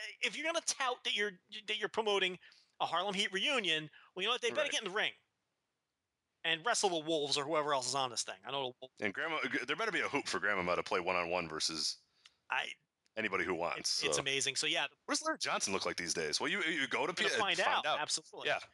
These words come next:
Speaker 1: And
Speaker 2: I don't know what Larry Johnson looks like these days. So.
Speaker 1: and in November, they've got Mick Foley, and then in December, they've got the Bullet Club, which actually, all kidding aside, I don't know why more
Speaker 2: That's pretty cool.
Speaker 1: indie promotions are not booking the Bullet Club. I was
Speaker 2: Right.
Speaker 1: talking to a promoter the other day, and I said, "Well, you're nuts! Why are you not booking the Bullet Club?"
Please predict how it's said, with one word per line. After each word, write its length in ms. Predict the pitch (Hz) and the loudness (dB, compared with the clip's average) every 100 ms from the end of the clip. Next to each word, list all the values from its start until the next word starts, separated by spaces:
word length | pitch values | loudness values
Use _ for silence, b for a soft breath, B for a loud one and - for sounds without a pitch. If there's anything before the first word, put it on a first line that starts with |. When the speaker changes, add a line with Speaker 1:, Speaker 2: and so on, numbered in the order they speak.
| B B _ - 147 | B B _ -12 -2
Speaker 1:
And 80 | |
Speaker 2:
I 20 | 107 | 2
don't 80 | |
know 60 | 120 | 2
what 140 | 113 | 2
Larry 160 | 95 90 | 2 2
Johnson 240 | 90 90 | 2 0
looks 120 | 85 - | 0 0
like 120 | 82 | 0
these 160 | 80 | -2
days. 200 | 80 78 | -2 0
So. 160 | - - | 0 0
Speaker 1:
and 100 | 175 | 0
in 40 | |
November, 500 | 170 151 175 208 185 | 0 0 0 0 0
they've 200 | 165 156 | 2 0
got 200 | 151 147 | 0 -2
Mick 140 | 147 139 | -2 -4
Foley, 460 | 156 147 143 143 | 0 2 2 2
and 100 | 139 | 0
then 80 | 135 | -2
in 100 | 135 | -2
December, 460 | 123 - 151 147 135 | 0 0 2 2 2
they've 140 | 131 | 2
got 180 | 127 123 | 0 -2
the 80 | 127 | 0
Bullet 300 | 139 127 - | 2 2 2
Club, 240 | - - _ B B B | -4 -6 _ B B B
which 220 | 220 220 294 | -2 0 2
actually, 360 | 285 - 196 202 | 0 2 0 0
all 160 | 254 | -2
kidding 240 | - 262 185 | -2 -4 -2
aside, 460 | - 170 135 123 - | 0 2 2 2 0
I 80 | 196 | -2
don't 140 | 285 | 0
know 100 | 240 | -2
why 300 | 175 165 156 151 160 | -2 0 0 -2 -2
more 120 | 151 | 0
Speaker 2:
That's 160 | 226 - | 0 -2
pretty 140 | - | -4
cool. 120 | - | -2
Speaker 1:
indie 200 | 226 226 | 0 -2
promotions 520 | - 170 151 147 156 143 | -4 -2 0 0 0 0
are 100 | 135 | -4
not 360 | 147 175 - | -2 -4 -2
booking 300 | 170 156 147 | -2 -2 -4
the 80 | 127 | -4
Bullet 260 | 123 117 - | -6 -6 -6
Club. 220 | 90 - - B - | -14 -14 -10 B -2
I 60 | 247 | 0
was 120 | 311 | 2
Speaker 2:
Right. 60 | - | 2
Speaker 1:
talking 220 | 220 202 | 2 2
to 60 | 180 | 0
a 60 | |
promoter 380 | - 170 170 160 | 0 -2 0 0
the 120 | 143 | 0
other 160 | 131 127 | 0 -2
day, 140 | 139 | -2
and 120 | 131 | 0
I 60 | 131 | 0
said, 160 | 127 139 | 0 -2
"Well, 160 | - | -4
you're 180 | 160 285 | -4 -2
nuts! 320 | 208 196 - | 0 0 0
Why 140 | 147 226 | 0 0
are 80 | |
you 120 | 233 196 | 0 0
not 220 | 208 160 | -2 0
booking 240 | 190 180 | 0 0
the 80 | 143 | 0
Bullet 240 | 156 151 | 0 0
Club?" 220 | - - | -2 -10